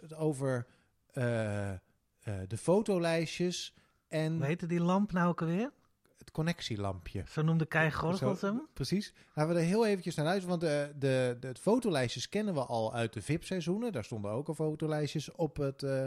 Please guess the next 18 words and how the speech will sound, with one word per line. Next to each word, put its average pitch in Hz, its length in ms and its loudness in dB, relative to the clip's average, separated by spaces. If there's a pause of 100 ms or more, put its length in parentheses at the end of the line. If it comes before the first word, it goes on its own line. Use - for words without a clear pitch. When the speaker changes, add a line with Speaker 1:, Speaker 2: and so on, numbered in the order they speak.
(140)
Speaker 1:
nachtkastje. 165 680 -2 (1040)
Ehm, 147 500 2 (180)
Speaker 2:
De 151 120 -4
gong 180 280 2
is 143 120 4
dood. 147 480 0
Speaker 1:
de 135 180 2
gong, 180 380 2
ja, 151 200 6
dus 131 160 2
dat 143 140 2
was 147 160 0
een 143 80 -2
soort 151 220 2
van 143 160 -2
vervanger 143 460 0
voor 127 400 2
het - 280 -2